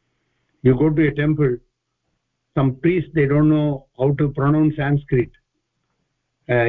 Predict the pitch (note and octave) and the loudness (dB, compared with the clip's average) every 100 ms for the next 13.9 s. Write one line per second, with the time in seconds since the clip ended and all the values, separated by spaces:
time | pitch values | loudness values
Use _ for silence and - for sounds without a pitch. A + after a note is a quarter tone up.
0 | B2+ - E3 - D#3+ D#3 C#3 C3 C3+ C3 | 0 0 -4 0 2 2 0 -2 -2 0
1 | C#3+ C3+ B2+ C3 B2+ B2+ B2 C3 B2+ A#2+ | 0 0 0 0 0 0 0 -2 -4 -6
2 | A#2+ B2 B2+ B2+ A#2+ _ _ _ _ C3+ | -4 0 2 2 -2 _ _ _ _ 0
3 | C3 B2+ C#3 C3+ B2+ A2+ A2+ G#2+ G#2 A2 | 0 0 -2 -2 -2 -2 -4 -6 -8 -12
4 | - _ _ _ _ C3 C3+ B2+ - B2+ | -18 _ _ _ _ 0 0 0 -6 -4
5 | B2+ A2+ D3+ F3 D3+ C#3+ C3+ D3+ E3 D3+ | -4 0 0 0 -2 -2 -2 0 2 -2
6 | - _ _ _ _ _ - D3 C#3+ - | -8 _ _ _ _ _ -2 -2 0 0
7 | F3+ C#3 D#3 D#3+ A2+ G2 - E3+ G3 _ | 0 0 -2 -4 -6 -10 -6 -6 -8 _
8 | F3 E3+ E3 F#3+ F#3 F#3 G3+ F3+ F3+ F3 | 0 2 2 2 2 -2 -2 -4 0 0
9 | G#3 A3 G3+ A#3 F#3+ G3+ F3 D3+ E3+ C#3 | 0 -4 -2 -4 -2 -2 -2 -2 -4 -6
10 | _ _ _ _ _ _ _ _ _ _ | _ _ _ _ _ _ _ _ _ _
11 | _ _ _ _ _ _ _ _ _ _ | _ _ _ _ _ _ _ _ _ _
12 | _ - E3 D#3+ D3 - _ _ _ _ | _ -2 2 2 -2 -12 _ _ _ _
13 | _ _ _ - - - C#3 D#3 | _ _ _ -20 -20 -12 -6 -4